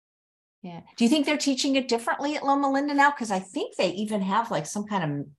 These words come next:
program, like a master's degree or something I, I saw in plant-based nutrition there.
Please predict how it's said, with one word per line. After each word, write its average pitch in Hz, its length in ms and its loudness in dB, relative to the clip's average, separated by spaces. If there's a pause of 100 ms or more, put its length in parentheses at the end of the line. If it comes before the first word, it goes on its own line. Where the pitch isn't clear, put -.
program, 180 360 0
like 139 180 -4
a 135 60 -8
master's 185 540 2
degree 170 280 -4
or 139 80 -4
something 196 420 -4
I, 139 220 0
I 147 80 -2
saw 147 260 0
in 131 80 -4
plant-based 131 520 -4
nutrition 139 480 -6
there. 76 280 -8